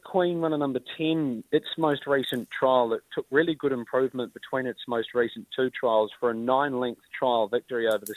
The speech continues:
seven fifty there at Ruakaka back on the twenty-ninth of September.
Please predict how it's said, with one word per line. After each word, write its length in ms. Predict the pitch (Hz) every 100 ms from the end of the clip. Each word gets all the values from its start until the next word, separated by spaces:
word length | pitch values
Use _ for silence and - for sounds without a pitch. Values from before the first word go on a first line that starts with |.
| -
seven 240 | 113 107 -
fifty 280 | 123 - 113
there 200 | 110 104
at 100 | 120
Ruakaka 640 | 120 110 - 117 117 110
back 140 | 113 113
on 60 |
the 100 | 107 -
twenty-ninth 560 | - 113 107 113 117 -
of 60 | 107 -
September. 520 | 113 - 131 117